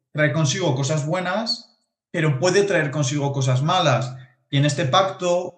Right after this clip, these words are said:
se, se hizo mucho eco en cierto, en ciertas noticias de que ya se estaba hablando de la I D digital, ¿no? De una I D bancaria digital, una I D médica digital.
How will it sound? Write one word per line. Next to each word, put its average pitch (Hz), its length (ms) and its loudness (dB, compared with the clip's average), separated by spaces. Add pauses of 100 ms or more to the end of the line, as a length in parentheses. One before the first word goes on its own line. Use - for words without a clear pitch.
(140)
se, 131 460 0
se 147 140 -2
hizo 151 120 0
mucho 165 320 0
eco 160 260 2
en 151 100 2
cierto, 143 380 -2
en 147 120 0
ciertas 147 260 0
noticias 165 400 -2
de 156 120 -2
que 135 140 0
ya 135 140 4
se - 100 -2
estaba 160 540 2 (340)
hablando 165 400 0
de 147 540 -2
la 160 240 2
I 180 60 0
D 180 140 2
digital, 131 540 0
¿no? 175 180 0
De 127 680 0
una 151 200 2
I 151 60 4
D 147 140 2
bancaria 139 420 0
digital, 196 920 0
una 147 240 0
I 143 80 -2
D 135 500 2
médica 143 380 0
digital. 175 760 0